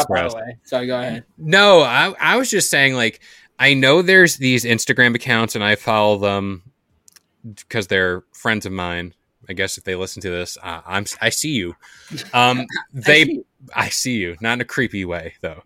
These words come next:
Speaker 2: Um, they post this, like, almost the same selfie, but, like,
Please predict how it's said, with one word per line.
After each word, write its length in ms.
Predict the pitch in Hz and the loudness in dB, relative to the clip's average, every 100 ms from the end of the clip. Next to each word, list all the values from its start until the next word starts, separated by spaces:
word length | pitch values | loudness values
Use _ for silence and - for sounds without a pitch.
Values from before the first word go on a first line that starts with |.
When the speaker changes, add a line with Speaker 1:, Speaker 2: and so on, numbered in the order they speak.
| - - - _ - | -20 -20 -20 _ 2
Speaker 2:
Um, 480 | 127 123 120 113 - _ _ _ - - | 6 6 4 -2 -8 _ _ _ -20 -10
they 240 | 139 156 | 0 2
post 540 | 151 127 185 262 277 - | 2 2 4 4 2 -4
this, 480 | 156 156 151 - - | 0 2 2 0 0
like, 240 | 139 123 _ - - - _ _ - | -2 -2 _ -20 -20 -20 _ _ -4
almost 640 | 208 262 349 370 294 - - | 2 2 2 2 2 0 2
the 100 | 220 | 2
same 400 | - 202 190 180 | 4 6 6 4
selfie, 760 | - 143 131 117 - 104 101 _ _ - | 2 4 4 4 0 -2 -4 _ _ 0
but, 160 | 147 151 | 2 4
like, 340 | 151 143 139 | 6 4 2